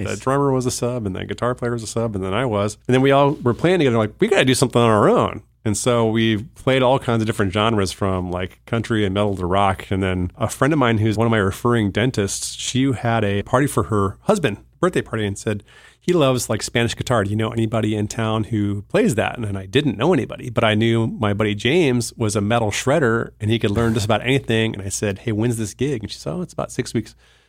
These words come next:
Speaker 2: So I called up James. I said, "Hey, man, do you think you could learn some Spanish stuff, like, in six
Speaker 1: <laughs>
Speaker 2: weeks?" <laughs> And he
Speaker 1: Yeah, why
Speaker 2: says,
Speaker 1: not? Yeah.
Speaker 2: "Yeah, man, let's do it." So we put together a set and played it,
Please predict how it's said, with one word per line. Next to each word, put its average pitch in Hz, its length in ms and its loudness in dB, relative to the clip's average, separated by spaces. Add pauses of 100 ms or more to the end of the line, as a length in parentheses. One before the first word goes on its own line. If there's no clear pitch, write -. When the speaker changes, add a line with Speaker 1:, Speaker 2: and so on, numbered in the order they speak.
(120)
Speaker 2:
So - 80 -4
I 98 40 0
called 107 200 -4
up 95 100 -2
James. 101 340 -2
I 95 60 -8
said, 101 180 -6
"Hey, 123 100 0
man, 113 220 0
do 117 100 -8
you 107 80 0
think 131 160 0
you 117 60 -14
could 123 100 -2
learn 113 140 2
some 107 120 -2
Spanish 101 380 0
stuff, - 320 -2
like, 101 300 -2 (200)
in 107 140 2
six - 360 2
Speaker 1:
<laughs> - 20 -4
Speaker 2:
weeks?" 120 540 2
<laughs> - 60 -20 (380)
And 196 120 4
he 190 80 2
Speaker 1:
Yeah, 190 60 6
why - 60 6
Speaker 2:
says, 165 100 6
Speaker 1:
not? 151 260 0
Yeah. 107 160 -4
Speaker 2:
"Yeah, 151 160 2
man, 226 160 2
let's 226 100 0
do 285 140 4
it." - 120 0
So 127 120 0
we 131 60 2
put - 180 -2
together 131 240 0
a 101 40 0
set 139 460 0
and 113 140 2
played 175 260 2
it, 131 220 0